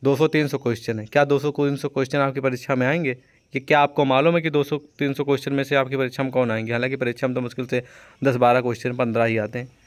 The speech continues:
तो दो तीन सौ में से पता आपको कौन से क्वेश्चन आएंगे? नहीं पता ना, तो वो चीज़ मैं आपको बताने का कार्य कर रहा हूँ। तो ध्यानपूर्वक वीडियो को देखते रहिएगा, महत्वपूर्ण प्रश्न बताएंगे और काफ़ी हेल्पफुल है। मेन आपको फोकस करना है क्वेश्चन पे,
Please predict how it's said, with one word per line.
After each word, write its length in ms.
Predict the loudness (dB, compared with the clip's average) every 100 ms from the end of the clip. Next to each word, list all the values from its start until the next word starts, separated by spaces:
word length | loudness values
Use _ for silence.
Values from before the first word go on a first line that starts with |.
| _ _ -4
तो 80 |
दो 140 | 0 2
तीन 180 | 2 2
सौ 140 | 2
में 120 | 0
से 100 | 0
पता 240 | -2 2 2
आपको 200 | 2 2
कौन 160 | 2
से 100 | 2
क्वेश्चन 300 | 0 -2 -2
आएंगे? 200 | -4 -6 -14 _ -20 _ _ _ 0
नहीं 80 | 4
पता 220 | 4 4
ना, 120 | 2 -4 -4
तो 80 | -2
वो 180 | 6 6
चीज़ 180 | 6 4
मैं 100 | 6
आपको 220 | 4 4
बताने 320 | 2 4 2 0
का 60 |
कार्य 240 | 2 0 2
कर 100 | -2
रहा 120 | -4
हूँ। 100 | -4
तो 100 | -4
ध्यानपूर्वक 440 | 0 0 2 0
वीडियो 240 | 2 0 2
को 80 | 0
देखते 260 | 0 0
रहिएगा, 300 | 2 2 2 -4 -4
महत्वपूर्ण 420 | 0 0 0 -4
प्रश्न 280 | -2 -2 0
बताएंगे 420 | 0 0 0 -4 -10 -20 _ 2
और 280 | 4 4
काफ़ी 320 | 4 0 2 0
हेल्पफुल 300 | 2 0 0
है। 100 | -2 -10 -16 -2
मेन 220 | 0 2
आपको 1040 | 4 2 0 _ _ -20 -20 _ 2 4 2 -4
फोकस 320 | -6 -2 -2
करना 260 | -2 -2 -2
है 60 | -2
क्वेश्चन 400 | -2 -2 -4 -4
पे, 160 | -6